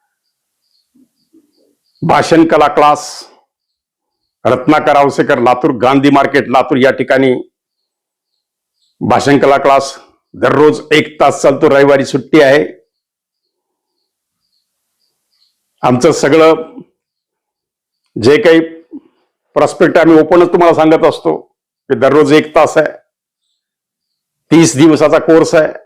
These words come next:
आणि आम्ही दावा करतो की तीस दिवसात अबोल माणसाला आम्ही बोलायला शिकवतो, भाषण द्यायला शिकवतो. तर मित्रांनो, चला भेटूया आता उद्या पुन्हा नवीन एका सकाळच्या भोंग्यासाठी.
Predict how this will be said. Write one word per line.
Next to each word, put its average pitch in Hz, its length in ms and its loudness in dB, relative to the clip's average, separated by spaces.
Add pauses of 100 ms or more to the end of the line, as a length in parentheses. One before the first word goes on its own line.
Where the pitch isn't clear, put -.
(320)
आणि 143 160 -2
आम्ही 135 220 0
दावा 151 300 2
करतो 127 480 -4
की - 600 -12
तीस 269 320 2
दिवसात 190 440 2 (600)
अबोल 262 320 4
माणसाला 180 500 0 (420)
आम्ही 170 140 0
बोलायला 156 540 2
शिकवतो, - 460 -12 (600)
भाषण 151 460 0
द्यायला 131 260 0
शिकवतो. - 460 -18 (400)
तर 90 60 -10
मित्रांनो, 175 580 -2
चला 190 420 0 (420)
भेटूया 196 400 2
आता 190 160 0
उद्या 170 340 2
पुन्हा 151 560 -4
नवीन 220 160 0
एका 196 220 2
सकाळच्या 160 420 -2
भोंग्यासाठी. 135 640 -2